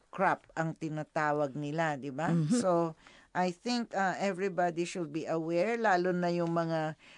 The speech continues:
Speaker 1: nag, ah, nag, pa, pa, tawag nito, palagay-lagay lang sa mga pot planting.
Speaker 2: Opo.
Speaker 1: Eh, kahit nasa pot po yan, kailangan palitan po <laughs> ninyo yung soil, di ba?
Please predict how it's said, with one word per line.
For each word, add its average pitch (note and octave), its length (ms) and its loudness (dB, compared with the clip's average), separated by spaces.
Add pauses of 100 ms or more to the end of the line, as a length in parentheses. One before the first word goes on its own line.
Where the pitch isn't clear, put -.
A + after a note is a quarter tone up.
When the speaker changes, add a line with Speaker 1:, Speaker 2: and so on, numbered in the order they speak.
(180)
Speaker 1:
nag, F#3+ 320 0
ah, E3+ 560 4
nag, E3 260 -4 (640)
pa, B3 360 6
pa, B3 200 4 (720)
tawag G3+ 380 2
nito, A#3 480 -2 (640)
palagay-lagay G#3+ 1040 4
lang G#3 180 4
sa G3+ 140 0
mga E3 420 0
pot - 300 2 (240)
planting. D#3+ 680 0
Speaker 2:
Opo. - 80 -16 (340)
Speaker 1:
Eh, A#3 360 2
kahit A#3 400 -2
nasa A#3 260 0
pot G#3+ 380 -2
po F#3+ 160 -2
yan, F3 240 2
kailangan F#3 480 2
palitan F3 480 0
po G3+ 160 -2
<laughs> - 80 -2
ninyo A3 560 2
yung F#3+ 160 -2
soil, D#3 720 0 (320)
di F3+ 180 0
ba? G3+ 300 2